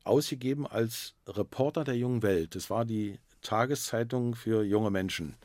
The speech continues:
Und hat gesagt, Ja, ähm, unsere Leser beschweren sich immer, dass Lizenzplatten nur als Bückware gehandelt werden, weil ihr Verkäufer die immer nur unterm Ladentisch handelt und die an eure besten Freunde abgebt, weil die Auflagen so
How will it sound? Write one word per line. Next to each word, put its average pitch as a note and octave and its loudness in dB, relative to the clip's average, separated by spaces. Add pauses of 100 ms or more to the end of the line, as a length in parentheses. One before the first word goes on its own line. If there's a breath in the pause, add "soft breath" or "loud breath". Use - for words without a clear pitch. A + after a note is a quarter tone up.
(800 loud breath)
Und A#2 4
hat C3 2
gesagt, B2+ 0
Ja, C3 2
ähm, A#2+ 4 (920)
unsere A2 2
Leser A#2+ 4
beschweren A#2 4
sich C#3+ -2
immer, D#3+ 0
dass A#2 0
Lizenzplatten A#2+ 0
nur A2+ 2
als G#2 -4
Bückware C3+ 2
gehandelt C#3 2
werden, C#3 4
weil G#2+ 2
ihr C3 4
Verkäufer A#2+ 2
die A#2 -4
immer B2+ 0
nur A#2+ 2
unterm A2 2
Ladentisch A2+ 0
handelt C3 2
und A2+ 0
die A#2+ 2
an A2+ 4
eure G#2+ 2
besten G#2+ -2
Freunde B2+ 2
abgebt, C#3 -2 (380 loud breath)
weil G#2 2
die B2 6
Auflagen C#3+ 6
so F2+ -2